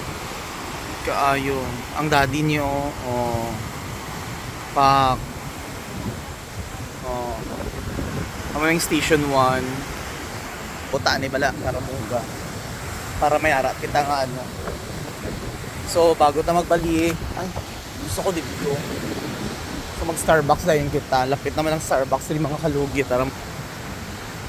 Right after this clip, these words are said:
Kana. So, mag-coffee ta. Coffee lover dan ta.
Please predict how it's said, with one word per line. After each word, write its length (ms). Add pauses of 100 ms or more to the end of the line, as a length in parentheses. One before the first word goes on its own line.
(160)
Kana. 320 (1600)
So, 80
mag-coffee 560
ta. 320
Coffee 320
lover 320
dan 320
ta. 240